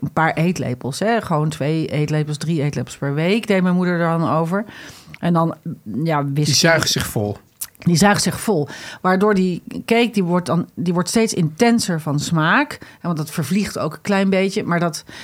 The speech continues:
Speaker 1: die, dat, die, die, die vruchten, die zuigen dat allemaal op. En die smaak, die wordt steeds intenser, steeds intenser. En het wordt daardoor ook hartstikke houdbaar. Want daar staat het natuurlijk stijf van de alcohol. Wij kregen dat als kind trouwens. Ik heb het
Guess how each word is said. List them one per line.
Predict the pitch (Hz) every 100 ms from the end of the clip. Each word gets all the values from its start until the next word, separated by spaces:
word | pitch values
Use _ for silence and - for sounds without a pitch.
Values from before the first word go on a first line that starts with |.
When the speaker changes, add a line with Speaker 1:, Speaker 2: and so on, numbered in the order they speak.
| - - -
Speaker 1:
die, | - 175 180 139
dat, | 170 160
die, | 170 165
die, | - 165
die | 165
vruchten, | 147 190 233 - 185
die | 170
zuigen | 151 202 220 196
dat | 151 143
allemaal | 170 147 - - -
op. | 220 220 -
En | 175
die | 165 160
smaak, | - 208 233 226
die | 180
wordt | 165
steeds | - 220 233 -
intenser, | 165 156 196 196 180
steeds | - 156 180
intenser. | 160 156 170 175 175 165
En | - 170 - -
het | 196
wordt | 202 185
daardoor | 151 147
ook | 151 175
hartstikke | - 240 240 - 156
houdbaar. | 151 170 160 139 -
Want | 151
daar | 156
staat | - 156
het | 151
natuurlijk | 160 151 -
stijf | 185 175
van | 170
de | 131
alcohol. | 170 160 151 170 - - -
Wij | - 175
kregen | 196 160
dat | 147
als | 147 -
kind | 180 180 185
trouwens. | 180 170 180 185
Ik | -
heb |
het | 156